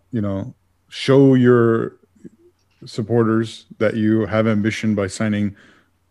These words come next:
these new young D Ps, essentially. Uh,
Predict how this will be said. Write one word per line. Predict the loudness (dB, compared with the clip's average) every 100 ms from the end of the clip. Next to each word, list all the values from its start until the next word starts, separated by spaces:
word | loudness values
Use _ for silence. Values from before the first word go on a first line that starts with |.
| _ _
these | -4 -2
new | 2 2
young | 2 0 0
D | -2
Ps, | -4 -4 -4 -6
essentially. | -8 -10 -8 -8 -10 -12 _ _ _ _ _ -6
Uh, | -4 -2 -4 -4 -6